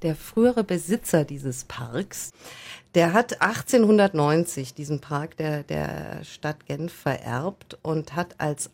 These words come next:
Auflage, äh, gegeben, so quasi der letzte Wille des letzten Eigentümers war,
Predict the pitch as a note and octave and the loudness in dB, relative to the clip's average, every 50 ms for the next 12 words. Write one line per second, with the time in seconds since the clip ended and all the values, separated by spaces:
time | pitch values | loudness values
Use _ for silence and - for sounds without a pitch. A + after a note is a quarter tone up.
0 | _ _ - D3+ F3 A3 A3+ - - - F#3 F#3 F3+ F3+ F#3 F#3 F#3 G3 G3 G3 | _ _ 4 4 4 4 2 -2 -4 0 2 2 4 4 2 2 2 2 2 2
1 | G3 F#3+ - - - - F3+ F3+ F3 - F#3+ F3+ F3 - F3 F3+ F#3 G3 G#3 F#3+ | 2 0 -2 -4 -6 -6 -6 -6 -4 -4 -4 -4 -4 -2 -4 -2 0 0 -2 -2
2 | F#3 F#3 F3 _ - D#3+ E3 E3 E3+ D#3 D#3+ D#3 D#3+ F3 F3+ - - - - F#3 | -2 -6 -8 _ -6 -4 -4 -2 -2 -2 0 2 2 2 2 2 0 0 4 4
3 | F3 D#3+ D#3 F3+ F#3 G#3 A#3 G#3 G3+ G3 - F3 F3 F3+ - - - - F3+ E3+ | 4 6 6 4 6 6 6 4 4 2 2 2 2 4 4 2 0 2 4 4
4 | F3 B2+ C#3+ E3+ G3+ G#3 G3 - A3+ G#3 G3+ G3 G3+ - - F3+ E3 D#3+ E3+ G3 | 4 4 4 4 2 2 2 2 4 4 6 6 4 4 4 4 4 6 6 4
5 | A3 | 2